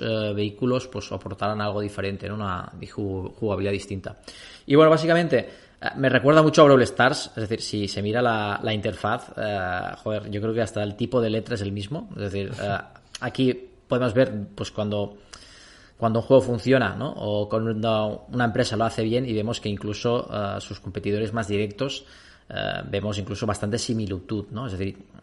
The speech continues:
Speaker 1: ese estilo cartoon. Hay que decir que a nivel gráfico es espectacular, yo me, me he sorprendido y ya te digo, no parece que sea un juego de King. Y bueno, es curioso, ¿no? Porque también hice una especie de, de vídeo, ¿no? Donde hablaban los desarrolladores,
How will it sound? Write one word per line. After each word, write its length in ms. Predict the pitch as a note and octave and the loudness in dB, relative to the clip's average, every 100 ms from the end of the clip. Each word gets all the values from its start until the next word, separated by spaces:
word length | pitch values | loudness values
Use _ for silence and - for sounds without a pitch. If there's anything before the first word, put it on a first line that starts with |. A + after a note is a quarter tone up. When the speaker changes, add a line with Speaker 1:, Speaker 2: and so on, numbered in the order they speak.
| - | -10
Speaker 1:
ese 200 | G2+ A2+ | -6 -4
estilo 340 | - A2+ G#2+ | -2 0 0
cartoon. 460 | G#2 F#2+ B2+ D3+ G3 - - | 0 0 2 2 0 -12 -4
Hay 100 | C3 | 2
que 80 | D#3 | 6
decir 220 | D3+ D#3+ | 6 6
que 80 | C3 | 4
a 20 | |
nivel 260 | A#2+ A#2 C3 | 4 4 6
gráfico 360 | C#3 C#3 C3 | 6 4 2
es 80 | A#2 | -2
espectacular, 720 | G2+ - G#2 - G2+ C#3 - - | 0 -4 -4 -2 0 0 -2 -8
yo 180 | G#2 G#2+ | -2 0
me, 340 | A2+ A2 G#2 | 0 0 0
me 100 | G2+ | -2
he 20 | G2 | -2
sorprendido 640 | G#2+ G2+ F2+ G#2 E3 A3 - - - - - _ | -4 -4 -4 -2 -4 -6 -12 -20 -20 -20 -20 _
y 220 | B2+ A#2 A2+ | -2 2 2
ya 100 | G#2+ | 2
te 80 | |
digo, 160 | A2+ G2+ | 4 2
no 200 | G#2 G#2 | 2 2
parece 360 | A#2 A2+ G#2+ G#2 | 4 2 0 -2
que 80 | |
sea 140 | G#2 G#2 | -2 -4
un 60 | |
juego 200 | G2 G#2 | -2 -2
de 140 | G2 F#2 | -2 0
King. 240 | B2+ F3 - - - _ _ _ | -2 -2 -6 -14 -20 _ _ _
Y 100 | C3 | 4
bueno, 140 | F#3 | 4
es 80 | F3 | 6
curioso, 280 | D#3+ F3 D3 | 4 4 4
¿no? 120 | D#3+ | 2
Porque 180 | E3 B2 | 2 2
también 200 | B2 C3+ | 2 0
hice 80 | D#3+ | 0
una 80 | D3+ | -2
especie 260 | D3 C3+ | -2 2
de, 240 | B2+ B2 A#2 | 6 6 6
de 140 | G#2+ | 4
vídeo, 440 | G#2+ E3 D#3 C#3+ B2+ | 6 8 8 8 8
¿no? 160 | D#3+ | 4
Donde 280 | C#3+ A#2 A2 | 2 2 2
hablaban 560 | G#2 A2 A#2 A#2 G#2+ G#2+ | 2 4 2 2 -2 0
los 160 | A2 | -2
desarrolladores, 720 | G#2 G#2 G2+ F#2+ A#2+ C#3 B2 | -2 -2 0 4 6 6 6